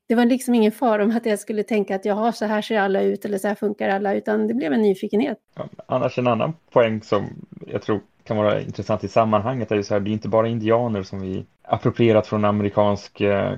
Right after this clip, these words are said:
Speaker 2: kultur. Det har ju länge varit vanligt i Sverige att, eh, inom den så kallade raggarkulturen att man använder sig av sydstatsflaggor. Den här, eh, röda flaggan med ett blått kryss med stjär-, vita stjärnor i. Eh, som var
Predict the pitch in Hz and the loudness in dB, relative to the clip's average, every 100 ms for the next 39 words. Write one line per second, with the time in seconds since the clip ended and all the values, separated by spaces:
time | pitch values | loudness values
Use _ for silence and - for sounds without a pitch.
0 | - 113 101 139 110 95 - - 113 113 | -4 -4 0 0 0 -2 -4 -2 0 2
1 | 110 - - 113 110 110 110 107 - - | 2 -2 -2 -2 0 0 -2 -4 -14 -6
2 | 117 107 113 107 113 120 113 101 101 101 | -2 2 4 4 2 0 4 4 4 2
3 | - 101 101 101 101 98 - 104 - 107 | 0 -2 0 -2 -6 -8 -10 -10 -6 -2
4 | 101 101 101 - - 113 107 101 - 98 | -2 0 -2 -4 0 2 2 0 -2 -2
5 | 131 120 107 98 - 104 98 98 98 - | 0 0 -2 -4 -4 -4 -2 -2 -2 2
6 | 101 95 - 123 104 - 104 - 131 95 | 2 2 0 -2 -2 -2 -2 2 2 2
7 | 90 - _ - 98 98 92 95 92 92 | -4 -6 _ -10 0 2 4 4 4 0
8 | _ _ - 107 107 98 101 110 101 98 | _ _ -2 4 6 6 4 4 4 2
9 | 98 98 92 98 - 104 - - 104 107 | 0 0 -2 -4 -2 -2 -2 -4 -2 -2
10 | - - 98 - 107 - 107 95 101 107 | -8 -8 -6 0 0 0 -6 0 2 2
11 | 95 104 107 120 _ _ _ _ - 104 | 2 0 -2 -4 _ _ _ _ -2 2
12 | 95 95 95 - - 104 98 98 98 98 | 4 4 2 0 0 2 4 4 4 2
13 | - | -2